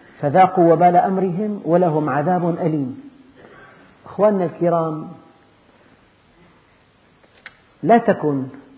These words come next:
لا تمر على الأحداث مر الكرام.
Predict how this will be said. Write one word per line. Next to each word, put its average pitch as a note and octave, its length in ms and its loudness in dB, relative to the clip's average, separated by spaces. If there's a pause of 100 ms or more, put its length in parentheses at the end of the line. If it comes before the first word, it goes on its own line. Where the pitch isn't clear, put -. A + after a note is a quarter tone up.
(380)
لا G#3 180 4
تمر E3+ 560 0 (680)
على E3 160 4
الأحداث D3 640 -2
مر B2+ 360 -4
الكرام. A2 480 -10